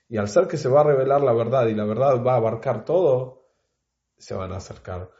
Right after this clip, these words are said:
Porque cuando le venís a una persona y le decís las cosas de en serio,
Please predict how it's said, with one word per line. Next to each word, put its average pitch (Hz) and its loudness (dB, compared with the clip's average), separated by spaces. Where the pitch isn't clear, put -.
Porque 110 -2
cuando 104 0
le 104 2
venís 107 -2
a 107 0
una 127 -2
persona 113 -4
y 101 -4
le 104 -4
decís 104 -4
las 107 -6
cosas - -10
de 107 -2
en 104 -8
serio, 135 0